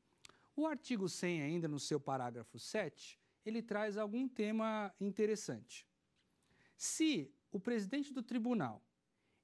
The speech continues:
ele retardar, tentar frustrar a liquidação regular do precatório, ele rece-, ele, ele responderá por crime de responsabilidade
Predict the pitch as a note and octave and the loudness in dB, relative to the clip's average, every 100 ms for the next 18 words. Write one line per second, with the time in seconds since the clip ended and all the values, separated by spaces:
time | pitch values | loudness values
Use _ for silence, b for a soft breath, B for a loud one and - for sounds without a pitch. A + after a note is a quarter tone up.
0 | - G#3+ G3+ D#3+ - _ _ - - - | 0 2 2 -2 -4 _ _ -20 -10 0
1 | F#3+ D4 - G#3 C3 A#2 C#3 D3 A2+ G#2+ | 2 2 0 -2 -2 -2 0 0 -4 -10
2 | _ _ - G#3+ G3 A#3+ A#3 A#3 G#3 - | _ _ -4 -4 0 -2 0 0 0 -2
3 | - C#3 D#3 B2+ A2 b b b - C3 | 0 2 0 -2 -8 b b b -4 -2
4 | C3+ D3 C#3 B2 - B2+ E3 D3 C3 A#2 | 0 0 0 -2 -4 -4 -4 -2 -2 -2
5 | A2+ - B2 F3+ - G#3 A3+ B2+ - b | -6 -10 -6 -6 -2 0 0 -2 -10 b
6 | b b G3+ A#3+ A3 G#3 - G3+ G3 E3+ | b b -2 0 2 0 0 0 0 0
7 | F3+ G#3 F#3+ G#3 G#3 - G3+ D#3+ E3 G#3+ | 0 2 2 4 2 -2 0 2 0 -2
8 | - G#3+ - G3 A#3+ A#3+ A#3 G#3+ A3+ B3+ | -2 -4 -2 0 2 2 2 0 0 -6
9 | A3+ B3+ C4 C4 G3 D#3 C3+ - | -4 -4 -2 0 0 0 -4 -14